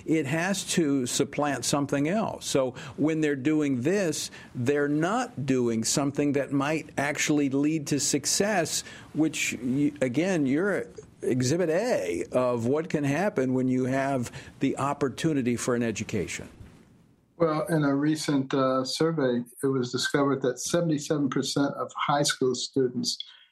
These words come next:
Speaker 2: in Baltimore were only capable of reading at an elementary school level. You know, that's going to impact their lives.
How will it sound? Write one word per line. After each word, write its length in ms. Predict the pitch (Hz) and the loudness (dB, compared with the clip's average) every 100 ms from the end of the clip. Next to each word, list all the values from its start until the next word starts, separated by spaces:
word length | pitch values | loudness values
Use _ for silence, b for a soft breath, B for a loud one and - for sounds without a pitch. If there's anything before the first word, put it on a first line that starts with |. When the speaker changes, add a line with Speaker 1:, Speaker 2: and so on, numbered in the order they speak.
| _ - | _ 0
Speaker 2:
in 160 | 123 | 2
Baltimore 680 | 120 139 143 135 120 117 117 - _ _ _ _ _ _ - | 2 0 0 2 2 2 -2 -8 _ _ _ _ _ _ 0
were 180 | 123 | 2
only 280 | 135 143 135 | 4 2 2
capable 560 | 127 143 131 120 127 123 | 0 -2 -2 0 2 2
of 120 | 113 | 2
reading 520 | 127 139 127 120 120 _ _ | 2 4 2 2 -2 _ _
at 100 | 127 | -2
an 100 | 117 | -2
elementary 560 | 131 131 123 123 120 120 | 0 2 2 2 0 -2
school 320 | - - 120 | 0 0 2
level. 360 | 123 139 113 - _ _ _ _ _ _ _ | 2 0 -4 -10 _ _ _ _ _ _ _
You 60 | 147 | 0
know, 200 | 143 147 | 2 2
that's 260 | 160 - - | -2 0 0
going 260 | 254 220 | 2 2
to 180 | 160 139 | 2 2
impact 520 | 135 135 160 147 139 | 0 0 -2 -2 0
their 180 | 127 120 | 0 2
lives. 640 | 117 131 120 - - - | 2 2 0 -2 -10 -14